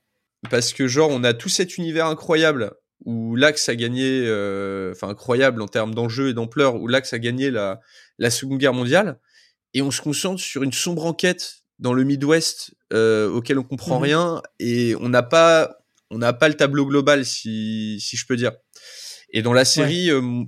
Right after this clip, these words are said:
Speaker 1: je l'ai bien, j'ai commencé à bien l'aimer à partir de la troisième saison, parce que c'est là où on voit vraiment les, genre les,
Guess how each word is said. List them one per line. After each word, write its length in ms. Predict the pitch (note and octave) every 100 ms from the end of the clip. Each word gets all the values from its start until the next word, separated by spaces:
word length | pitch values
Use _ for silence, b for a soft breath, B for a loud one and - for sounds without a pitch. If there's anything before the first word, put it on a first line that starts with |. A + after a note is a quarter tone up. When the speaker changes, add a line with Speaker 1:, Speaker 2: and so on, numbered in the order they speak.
| A#2+
Speaker 1:
je 140 | A#2
l'ai 60 | C3+
bien, 260 | C#3 C#3+ - B2 B2
j'ai 200 | B2+ C#3+
commencé 340 | E3 D#3+ -
à 60 | D#3+
bien 140 | C#3+
l'aimer 180 | C3+ C#3
à 60 | C#3
partir 280 | B2+ - B2
de 60 |
la 60 | A2+
troisième 340 | A2+ A#2+ A#2+
saison, 380 | A#2+ B2+ A#2+ B2+
parce 200 | - G2+
que 140 | -
c'est 160 | G2+ -
là 140 | A#2
où 20 | A#2+
on 80 |
voit 160 | A2 A2+
vraiment 340 | G#2+ G#2+ B2
les, 280 | A#2+ G#2 A#2 b b b b b b _
genre 320 | G#2 G2+ G2+
les, 440 | G2 G2+ F#2+ F#2+